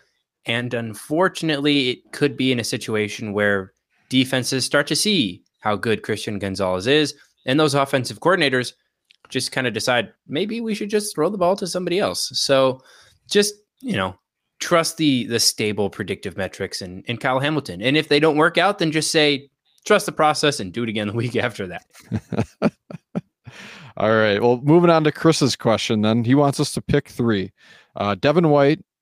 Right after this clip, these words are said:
Speaker 2: Tremaine Edmunds, Logan Wilson, Fred Warner, Dre Greenlaw.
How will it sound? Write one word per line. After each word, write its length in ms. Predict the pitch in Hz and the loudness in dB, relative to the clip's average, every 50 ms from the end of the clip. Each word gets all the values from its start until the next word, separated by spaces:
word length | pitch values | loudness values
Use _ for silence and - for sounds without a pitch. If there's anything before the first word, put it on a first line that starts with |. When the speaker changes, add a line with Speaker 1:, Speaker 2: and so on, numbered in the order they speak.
| _ _ _ - | _ _ _ -8
Speaker 2:
Tremaine 320 | - 113 110 123 147 160 | -4 0 2 2 4 4
Edmunds, 580 | 143 123 117 117 123 127 139 143 - - - _ _ _ _ _ _ _ _ - | 4 4 4 2 2 2 2 0 -4 -6 -14 _ _ _ _ _ _ _ _ -4
Logan 380 | - 110 120 135 139 160 165 | 0 2 4 4 6 4 4
Wilson, 540 | 143 127 120 117 - - 131 127 139 143 - - _ _ _ - - | 6 4 4 4 2 2 0 0 0 -2 -4 -10 _ _ _ -20 -12
Fred 300 | - - 135 131 131 139 | -4 0 2 2 2 4
Warner, 600 | 135 127 120 113 113 117 117 113 104 98 - _ _ _ | 4 4 4 4 4 2 2 0 -2 -6 -14 _ _ _
Dre 460 | - - 107 107 110 113 113 113 110 - _ _ _ - | -10 -4 -2 2 2 2 2 2 0 -6 _ _ _ -14
Greenlaw. 640 | - 101 98 98 98 95 95 92 95 95 101 98 | -8 -6 -4 -4 -4 -4 -4 -4 -6 -6 -8 -12